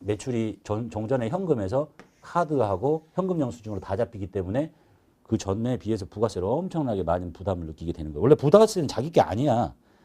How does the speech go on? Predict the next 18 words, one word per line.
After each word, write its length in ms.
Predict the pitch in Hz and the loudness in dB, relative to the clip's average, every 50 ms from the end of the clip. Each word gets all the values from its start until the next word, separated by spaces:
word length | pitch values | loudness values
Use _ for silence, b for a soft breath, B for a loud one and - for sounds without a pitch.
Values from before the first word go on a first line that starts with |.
| b b b b | b b b b
근데 180 | - 156 170 185 | 0 4 4 4
이제 260 | 170 156 156 131 B B B B - | 6 4 4 2 B B B B 0
파는 220 | - 254 277 285 | 4 6 6 6
사람 200 | 262 233 226 214 | 6 6 6 4
입장에서 260 | 160 175 190 190 170 165 | 6 6 4 4 6 4
이게 120 | 139 165 | 4 4
내 140 | 123 104 117 | 6 6 6
돈처럼 380 | 151 214 247 233 214 202 180 | 6 6 4 4 4 2 2
보이는 280 | 139 110 113 117 120 110 | 2 2 0 0 0 -2
거지. 340 | 92 82 76 80 90 90 - - _ _ _ _ _ _ _ _ _ _ _ _ _ _ _ _ _ - - b b b b b | -4 -4 -4 -4 -6 -6 -8 -10 _ _ _ _ _ _ _ _ _ _ _ _ _ _ _ _ _ -20 -20 b b b b b
이해되셨죠? 600 | - 104 98 90 87 80 101 87 - 104 120 139 139 - b b b b b b b b _ | -6 -6 -4 -4 -4 -6 -6 -4 -2 -2 -2 -2 -4 -10 b b b b b b b b _
그렇게 280 | - 127 143 139 - | 4 6 6 6 6
하기 160 | 143 147 127 131 | 2 2 4 4
위해서 180 | 131 131 131 | 2 2 2
해주는 280 | 127 151 143 151 151 143 | 0 -2 -2 -2 -2 -2
제도다. 400 | 107 95 85 90 87 80 78 - - _ _ b b b b b b b b b b b b - | -2 -2 -2 0 0 0 -2 -2 -6 _ _ b b b b b b b b b b b b -4
일정한 320 | 95 104 104 117 104 95 90 | -2 0 2 2 2 0 0
율을. 360 | 87 87 95 123 170 190 | 0 2 2 2 2 0